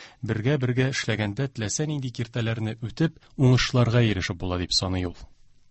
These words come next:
Буада Татарстан волейбол федерациясе президенты кубогына ярышлар башланды.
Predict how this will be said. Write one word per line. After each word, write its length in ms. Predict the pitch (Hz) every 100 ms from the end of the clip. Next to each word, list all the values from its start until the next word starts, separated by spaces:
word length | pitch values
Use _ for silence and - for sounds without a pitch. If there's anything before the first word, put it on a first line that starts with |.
| _ _ _ _ _ - - - - - - - -
Буада 340 | 107 131 156 190
Татарстан 560 | 180 147 139 - 170 170
волейбол 400 | 143 143 147 160
федерациясе 640 | 147 120 143 143 156 -
президенты 640 | 139 123 110 110 120 113 139
кубогына 440 | 143 139 139 135
ярышлар 580 | 127 123 127 - 143 139
башланды. 580 | 107 - 107 95 95